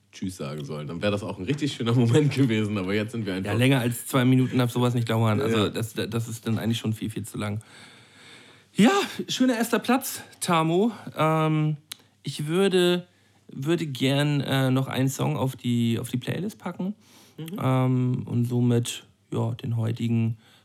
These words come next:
Speaker 2: Podcast eigentlich beenden, ne?
Speaker 1: Ich würd gerne noch mal ein kleines Resümee fassen über diesen Podcast. Ich glaub, wir
Speaker 2: Ja,
Speaker 1: sind
Speaker 2: mach, dann,
Speaker 1: sehr,
Speaker 2: dann machst du das erst
Speaker 1: sehr
Speaker 2: mal.
Speaker 1: langsam gestartet, irgendwie ein bisschen zäh, aber jetzt gerade gegen Ende hin war wieder richtig schön.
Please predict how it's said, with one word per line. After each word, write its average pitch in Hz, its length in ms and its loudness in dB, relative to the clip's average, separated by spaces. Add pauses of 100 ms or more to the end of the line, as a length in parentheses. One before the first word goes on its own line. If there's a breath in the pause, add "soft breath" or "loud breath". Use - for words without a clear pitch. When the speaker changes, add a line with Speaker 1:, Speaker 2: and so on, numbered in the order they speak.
(240 soft breath)
Speaker 2:
Podcast 143 840 -6 (280 soft breath)
eigentlich 139 280 -2
beenden, 139 500 -4
ne? 180 320 0 (100)
Speaker 1:
Ich 104 160 -14
würd 101 320 -8
gerne 120 220 -2
noch 135 80 -2
mal 107 60 -4
ein 95 80 -8
kleines 104 320 -8
Resümee 95 500 -6
fassen 104 400 -14
über 87 160 -12
diesen 85 180 -12
Podcast. - 380 -16
Ich 110 40 -20
glaub, 117 180 -10
wir 117 40 -6
Speaker 2:
Ja, 156 40 0
Speaker 1:
sind 160 60 4
Speaker 2:
mach, 165 120 4
dann, 131 160 2
Speaker 1:
sehr, 139 100 0
Speaker 2:
dann 156 100 0
machst 165 180 0
du 165 40 -4
das 135 140 0
erst 123 140 -2
Speaker 1:
sehr 123 120 0
Speaker 2:
mal. 131 80 0
Speaker 1:
langsam 120 520 -4
gestartet, 120 600 -10
irgendwie 120 200 -6
ein 113 60 -6
bisschen 113 300 -8
zäh, 143 300 -10
aber 127 200 -8
jetzt 110 240 -10 (360 soft breath)
gerade 120 260 -4
gegen 104 200 -4
Ende 117 260 -4
hin 113 140 -6
war 107 160 -6
wieder 110 180 -6
richtig 135 340 -10
schön. 190 380 -6